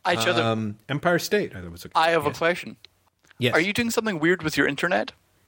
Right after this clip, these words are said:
Speaker 2: Not that I know of. Why? Am I coming and
Speaker 1: Yes,
Speaker 2: going?
Speaker 1: appallingly. Yes.
Speaker 2: Really? Like, fading in and fading
Speaker 1: Not even
Speaker 2: out,
Speaker 1: fading in and out.
Speaker 2: or
Speaker 1: You are going into full, "I actually can't understand what you're saying," 'cause it's getting so fragmented.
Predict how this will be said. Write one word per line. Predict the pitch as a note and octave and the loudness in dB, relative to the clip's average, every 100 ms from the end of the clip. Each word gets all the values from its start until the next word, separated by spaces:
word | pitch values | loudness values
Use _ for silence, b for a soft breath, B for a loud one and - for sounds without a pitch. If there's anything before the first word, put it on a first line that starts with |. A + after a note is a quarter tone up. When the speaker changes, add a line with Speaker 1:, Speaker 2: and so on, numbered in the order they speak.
| _ A2 | _ -8
Speaker 2:
Not | F#2+ G2 C3 F3 | -4 2 2 2
that | B3+ | 2
I | G3 | 4
know | F#3 D3 | 4 4
of. | F#2 | 2
Why? | A#2+ A2+ | 2 2
Am | G2 | 0
I | G2 | -4
coming | - A#2+ | -4 0
and | F#3 F3 | 2 4
Speaker 1:
Yes, | - F3 G3 | 4 2 2
Speaker 2:
going? | D3+ | -2
Speaker 1:
appallingly. | - - - E3+ F3 D3 A#2+ - - _ _ _ _ A2 G2+ | -2 -2 2 2 2 0 -2 -6 -10 _ _ _ _ -10 -2
Yes. | C3 B2+ | 2 4
Speaker 2:
Really? | A3+ G2+ - | 4 2 -2
Like, | G2+ G#2+ | -2 -2
fading | - C#3 D3 D3 | 0 0 2 2
in | C#3 C#3 | 4 2
and | C3+ | 0
fading | - F#3+ | 0 2
Speaker 1:
Not | A#3 | 4
even | A#3+ G#3+ | 2 2
Speaker 2:
out, | G#3 | 2
Speaker 1:
fading | G3+ G3+ | 2 2
in | G3 F#3+ | 2 2
and | F#3+ | 2
out. | D3 G2+ | 2 2
Speaker 2:
or | |
Speaker 1:
You | D3 G3+ | 2 4
are | F#3 F3 C#3+ | 4 4 2
going | - D3 E3+ F3 | 2 4 4 2
into | D#3+ C#3+ C#3 | 0 0 0
full, | - - E3 F3+ F3 - | 0 0 2 4 2 0
"I | C3+ | -2
actually | - C#3 - - D#3 | 0 -2 0 0 0
can't | - C#3+ C#3+ | 2 0 0
understand | D3 C#3+ C3+ C#3 C3+ C3 | -2 0 0 2 2 2
what | A#2 A#2+ - | 0 2 0
you're | B2 | 2
saying," | - - B2+ C3 A2 G#2+ - _ - | 2 4 2 2 0 -4 -12 _ -4
'cause | C#3+ A#2 | -2 0
it's | - | 0
getting | A#2+ A2+ | 0 2
so | - A2 | 2 2
fragmented. | A#2 A2+ A2+ A2 - | 0 -2 -2 -4 -8